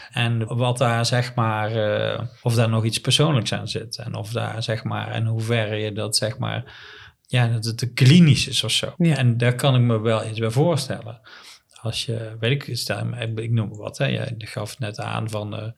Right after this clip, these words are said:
Speaker 1: als mensen, eh, een bepaald geloof aanhangen of een bepaald, een deel van zijn van een bepaalde cultuur of zo.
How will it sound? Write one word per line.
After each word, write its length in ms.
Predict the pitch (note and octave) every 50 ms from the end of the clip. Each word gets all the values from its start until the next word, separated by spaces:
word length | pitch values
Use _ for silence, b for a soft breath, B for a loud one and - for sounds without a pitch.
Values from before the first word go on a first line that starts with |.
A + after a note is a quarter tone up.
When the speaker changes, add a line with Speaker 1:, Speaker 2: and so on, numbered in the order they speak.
| - -
Speaker 1:
als 160 | - A#2 A2+
mensen, 640 | - A2 G#2+ A2 - A#2+ - - - A#2 A2+ A2 A2 A2 A2 A2 A2 A2 A2+ A2+ A2+ A2+
eh, 80 | A#2 A#2+ - -
een 120 | - B2+
bepaald 560 | A#2 A#2 A2 A#2 - A#2+ A#2 A2+ A#2 A#2 A#2
geloof 520 | - - B2+ A#2 A2+ A#2 A#2 A#2 A#2 A2 A#2+
aanhangen 420 | A#2 G#2 G#2+ A2 A2+ A2+ A2 G#2+
of 80 | G#2+ A2
een 100 | A2 G#2+
bepaald, 440 | G#2+ A2 - - A#2+ B2 A#2 A2+ A2+
een 160 | A2+ A#2 A2+
deel 240 | G#2+ B2+ A#2 A#2 A#2
van 200 | A2+ A#2 A2+ A2+
zijn 220 | - B2 A2+ A2
van 140 | A2 A2 A2
een 120 | G#2+ G#2+ G#2
bepaalde 580 | A2 A2 A2 - A#2+ A2+ A2+ G#2+ A2+ A#2+ A2+
cultuur 520 | A2+ - A#2 G#2+ G#2 - B2+ A#2+ A2+ G#2+ G#2
of 120 | G#2 G#2+
zo. 340 | - - A2+ A#2 B2+ C3+ C3